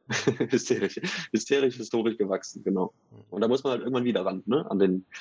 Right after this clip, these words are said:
Speaker 1: an den ganzen Wust da und, äh, das wieder neu aufsetzen. Und das ist halt wieder teuer und aufwendig.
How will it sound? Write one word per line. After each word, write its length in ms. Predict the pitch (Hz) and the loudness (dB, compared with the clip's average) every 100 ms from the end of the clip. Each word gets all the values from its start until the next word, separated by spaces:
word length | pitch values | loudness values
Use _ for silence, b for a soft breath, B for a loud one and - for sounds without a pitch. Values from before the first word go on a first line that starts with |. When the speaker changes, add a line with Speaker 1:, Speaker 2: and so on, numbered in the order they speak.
| B B B | B B B
Speaker 1:
an 100 | - | 2
den 100 | 98 | 4
ganzen 340 | 95 92 101 95 | 4 0 -2 2
Wust 400 | 120 127 - - | 2 2 -2 0
da 180 | 95 95 | 2 2
und, 340 | 101 98 - | 2 0 -2
äh, 160 | - 95 | 0 2
das 200 | 98 - | 0 0
wieder 120 | 98 | 0
neu 160 | 95 87 | 2 0
aufsetzen. 520 | - - - - - | -2 -8 -10 -12 -8
Und 100 | - | -8
das 80 | - | -2
ist 40 | |
halt 120 | 92 | 0
wieder 140 | 95 90 | 2 0
teuer 220 | 98 95 | 0 0
und 100 | 101 | 0
aufwendig. 520 | - - - _ | -2 -4 -20 _